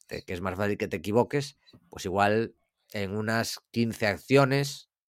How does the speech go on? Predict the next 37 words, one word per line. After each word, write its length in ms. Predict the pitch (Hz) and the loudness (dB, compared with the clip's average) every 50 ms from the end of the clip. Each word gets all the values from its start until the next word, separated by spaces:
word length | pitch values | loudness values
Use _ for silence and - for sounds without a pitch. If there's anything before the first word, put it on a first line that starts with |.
| _ _ _ _ _ _ _ - - _ _ _ _ | _ _ _ _ _ _ _ -16 -16 _ _ _ _
y 120 | - 131 | -2 0
si 140 | - - 107 | 0 0 2
no, 260 | 98 104 113 135 143 139 | 2 4 4 4 2 0
pues 260 | - - - - - | -8 -10 -10 -10 -8
lo 160 | - 90 85 | -6 -6 -2
puedes 220 | - 101 104 101 - | 2 2 2 2 2
concentrar 440 | 110 110 - 110 98 87 92 87 92 | -2 -2 -2 -2 -2 0 -2 -2 0
más. 280 | 113 117 101 - - - - - _ - - - - 135 - | 0 0 -2 -2 -6 -16 -18 -18 _ -14 -14 -12 -12 -10 -4
Si 140 | - 104 | -2 0
puedes 420 | - - - - - - 104 95 101 | 0 0 -2 -2 -4 -4 -2 -2 -2
asumir 280 | - - 101 110 101 | -2 0 0 0 0
más 160 | 98 98 104 101 | 2 2 2 4
riesgo, 480 | 107 131 143 143 127 131 151 180 - - - - - _ _ _ _ _ | 4 6 6 6 6 4 2 0 0 -2 -10 -18 -18 _ _ _ _ _
ya 100 | - 104 | -4 -2
sea 200 | 101 - 107 92 | 0 2 2 2
porque 240 | 76 101 95 85 92 | 2 0 -4 -4 -4
te 100 | 82 98 | -4 0
va 80 | 98 101 | 0 0
a 40 | 101 | 0
entrar 260 | 90 - 107 104 101 | 0 0 0 0 0
más 180 | 104 104 98 | 0 0 0
dinero 480 | 87 110 110 123 127 131 143 151 - _ _ _ _ _ _ | 0 0 2 4 6 6 4 4 0 _ _ _ _ _ _
o 160 | - 101 90 | -2 -2 -2
porque 520 | 71 90 90 82 - - 113 123 - - _ _ _ _ _ _ | 0 -2 -4 -2 2 4 4 4 4 2 _ _ _ _ _ _
tienes 380 | - - 101 95 101 104 98 - | 0 2 2 2 2 0 0 0
un 140 | - 104 101 | -2 0 2
mayor 320 | 101 104 104 104 92 - | 4 4 4 4 2 2
patrimonio, 760 | - 95 90 - 87 92 104 131 131 120 120 123 120 - - _ _ _ _ _ _ _ - | 2 0 0 0 0 0 2 4 4 4 2 0 -2 -4 -6 _ _ _ _ _ _ _ -8
también 420 | - 92 95 98 98 92 80 - _ _ _ _ _ _ _ _ _ _ _ | -6 -2 -2 -2 -2 -4 -6 -12 _ _ _ _ _ _ _ _ _ _ _
dependiendo 480 | - 87 - 95 98 98 98 98 101 95 | -10 -8 -4 -4 -4 -2 -2 -2 -2 0
de 240 | 95 95 90 85 - | 0 -2 -4 -4 -8
tu 180 | - - 92 | -8 -8 -6
edad, 260 | 90 98 127 139 135 | -2 2 2 2 2
de 140 | 113 107 104 | 2 -2 -6
si 160 | 95 - 95 | -6 -6 -6
vas 260 | 90 87 104 98 - - | -4 -2 -2 -2 0 0
a, 220 | 98 98 85 - | 0 0 0 -2